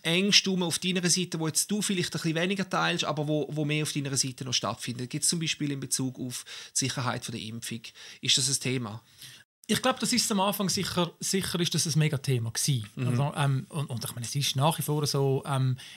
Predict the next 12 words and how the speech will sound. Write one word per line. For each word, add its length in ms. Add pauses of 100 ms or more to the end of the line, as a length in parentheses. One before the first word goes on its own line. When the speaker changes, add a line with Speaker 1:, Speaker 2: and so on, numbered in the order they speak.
Speaker 2:
wir 160
haben 180
keine 480
Langzeiterfahrung. 1600 (220)
Speaker 1:
Mhm. 60
Speaker 2:
Punkt, 380
aus, 400
fertig, 760
schleckt 440
kein 100
Geiss 360
weg. 320